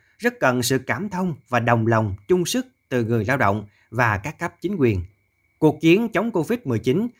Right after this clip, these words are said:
vẫn là cuộc chiến trường kỳ. Để khôi phục và phát triển kinh tế, đòi hỏi chính quyền các cấp cần tạo điều kiện thuận lợi để doanh nghiệp, người lao động tại các khu công nghiệp, khu chế xuất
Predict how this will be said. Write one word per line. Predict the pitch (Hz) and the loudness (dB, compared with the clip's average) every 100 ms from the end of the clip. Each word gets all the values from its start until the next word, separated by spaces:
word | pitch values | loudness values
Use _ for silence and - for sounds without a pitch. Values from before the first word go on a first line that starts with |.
| _ | _
vẫn | 139 180 | -2 2
là | 165 165 | 4 4
cuộc | 135 131 139 | 2 -4 -2
chiến | 202 254 | -2 -2
trường | 147 131 | -2 -2
kỳ. | 120 127 107 - _ _ _ _ _ - | 0 0 0 -4 _ _ _ _ _ -6
Để | 143 | -4
khôi | 139 180 | 2 0
phục | 170 135 - | 2 0 0
và | - 117 | -4 -2
phát | 185 185 | -2 -4
triển | 117 131 | -2 0
kinh | 127 120 | -2 0
tế, | 123 214 240 _ _ | 0 0 -4 _ _
đòi | 147 | 2
hỏi | 139 127 226 | 4 4 2
chính | 240 | 0
quyền | 202 131 120 | 2 2 2
các | 180 - | -2 -4
cấp | 247 - _ | -6 -8 _
cần | 139 135 | -2 -2
tạo | 131 120 139 | -2 -2 0
điều | 131 | 0
kiện | 120 123 120 | 0 0 0
thuận | 120 120 | 0 2
lợi | 120 107 107 - - | 4 2 0 -8 -6
để | 135 147 | -4 0
doanh | 196 185 | 0 2
nghiệp, | 127 120 - - | 2 0 -6 -10
người | 123 131 147 | -2 2 2
lao | 165 | 4
động | 120 113 107 _ _ | 2 2 -4 _ _
tại | 113 120 | -8 -6
các | 180 | -8
khu | - 131 123 | -2 0 0
công | 185 180 | -2 0
nghiệp, | 135 113 - _ - | 0 0 -4 _ -2
khu | 147 120 | 0 2
chế | 147 | 0
xuất | 160 226 | -2 -4